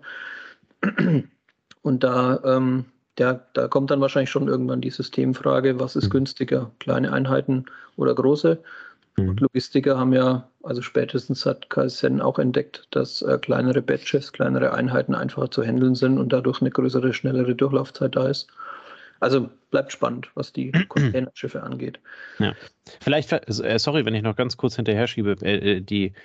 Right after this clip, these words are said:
Speaker 2: Gigantomie an der Stelle. Also der, wenn die Ever Ace voll beladen ist mit ihren vierundzwanzigtausend Boxen oder vierundzwanzigtausend, äh, Toy, sie hatten ein Gewicht von knapp zweiundfünfzig, äh, äh, tausend Tonnen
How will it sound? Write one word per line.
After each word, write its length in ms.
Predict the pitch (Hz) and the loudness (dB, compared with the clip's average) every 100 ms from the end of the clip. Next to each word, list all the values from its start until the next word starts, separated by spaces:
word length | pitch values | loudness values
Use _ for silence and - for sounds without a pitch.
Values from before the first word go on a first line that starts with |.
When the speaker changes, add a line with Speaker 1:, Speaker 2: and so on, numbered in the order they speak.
| - - | -20 -12
Speaker 2:
Gigantomie 640 | 110 123 117 110 110 117 | -4 0 0 0 0 2
an 80 | 107 | 2
der 120 | 104 | 0
Stelle. 260 | 101 117 127 | 2 0 0
Also 180 | 101 104 | 0 0
der, 340 | 101 87 95 | 0 -2 -2
wenn 180 | 98 107 | -2 0
die 120 | 104 | 2
Ever 180 | 107 117 | 2 2
Ace 280 | 87 131 - | 2 0 -2
voll 220 | - 139 | 0 2
beladen 400 | 131 101 120 151 | 4 2 2 -2
ist 180 | 139 - | -6 -6
mit 160 | 107 | -6
ihren 160 | - 110 | -2 -2
vierundzwanzigtausend 720 | - 120 117 110 104 110 107 | -2 -4 -4 -6 -2 0 0
Boxen 300 | 117 117 160 - - - _ | -2 -2 -6 -8 -20 -20 _
oder 160 | - 98 | -2 0
vierundzwanzigtausend, 840 | 107 104 110 104 101 104 107 104 | 0 0 0 -4 -2 0 0 -2
äh, 180 | 98 95 | -2 -2
Toy, 340 | - 101 131 | 0 2 2
sie 100 | 107 | 2
hatten 160 | 104 107 | 0 2
ein 240 | 85 120 | 0 0
Gewicht 240 | 117 113 113 | 0 -2 -2
von 160 | - | -4
knapp 320 | 104 113 107 - | -4 -4 -4 -4
zweiundfünfzig, 720 | 110 127 - 151 - 143 - | -2 -2 -2 -4 -4 -6 -6
äh, 520 | 214 120 113 - 120 | -2 0 0 0 0
äh, 20 | |
tausend 320 | 113 123 123 127 | 2 0 0 0
Tonnen 220 | 143 | -2